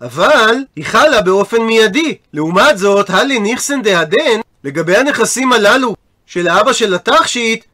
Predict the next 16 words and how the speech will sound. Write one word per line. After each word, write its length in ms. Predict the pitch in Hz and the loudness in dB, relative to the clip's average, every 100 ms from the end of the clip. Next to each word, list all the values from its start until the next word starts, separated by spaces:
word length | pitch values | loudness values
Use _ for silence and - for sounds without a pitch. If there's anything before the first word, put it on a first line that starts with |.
| _ | _
למתי 600 | 160 208 214 214 220 254 | 0 2 2 0 2 0
קני? 520 | - 226 196 196 196 202 _ 175 | 0 2 2 2 -2 -6 _ -4
הרי 180 | 208 | 0
מתי 340 | 226 226 302 349 | 0 2 2 4
הוא 100 | 349 | 2
אומר 260 | 226 220 | 2 0
לו 120 | 208 190 | 0 -4
שהוא 160 | 220 | -4
יקנה 300 | 202 - 196 | -8 -4 -2
אותם? 300 | 180 - 156 139 _ _ | -2 0 -2 -2 _ _
לכי 340 | 156 180 269 220 | -6 -4 0 2
הבר 340 | 269 220 190 | 2 0 -2
בר 220 | 180 240 | 0 0
ברי 480 | 190 208 320 254 247 | 0 -2 0 2 0
צורבא 380 | - 202 185 214 | -2 -4 -2 0
מרבנן. 520 | 220 220 226 247 339 | 0 2 2 2 0